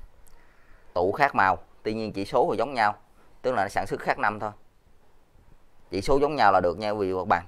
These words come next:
chỉ sợ sai chỉ số thôi. À, chỉ số nó y chang, không có gì khác hết, nó khác màu tụ thôi. Là mình bao, con này là mình chưa có thay đụng chạm gì hết. Nè,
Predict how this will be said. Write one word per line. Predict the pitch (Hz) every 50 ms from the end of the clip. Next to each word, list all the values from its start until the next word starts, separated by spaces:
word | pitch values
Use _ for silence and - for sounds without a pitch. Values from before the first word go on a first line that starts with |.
| - -
chỉ | 95 92
sợ | - 87 71 82 92
sai | - - - 101 87 -
chỉ | 90 87
số | - - 113 139
thôi. | 143 117 101 - _ - - - _ _ - - _ - - _ - _ -
À, | - 92 92 -
chỉ | 85 90
số | 92 - 113 107 113 135 135
nó | 127 123 123 123 117
y | 92 98 - -
chang, | 110 101 95 - - - -
không | - - 101 92 92
có | 104
gì | 107 92 85 82 -
khác | - 110 113 -
hết, | 131 135 - - - - - - - - - - - - - -
nó | 92 104
khác | 107 113 110 -
màu | 110 95 80 78
tụ | - - 76 82 87 101
thôi. | 98 90 - _ _ - - - - - - - - - - - - - - - - - - - -
Là | - 80 82
mình | 90 90 87 87
bao, | 98 101 104 101 95 - - - - -
con | - 104 101 104
này | 98 87 87 92
là | 90 85
mình | 87 87 87 82
chưa | - 123 117 101
có | 117 120
thay | - 110 98 101 104 92
đụng | 85 78 92 87
chạm | - 82 90 98
gì | 95 92
hết. | 104 95 - - - - - - - - - -
Nè, | 90 87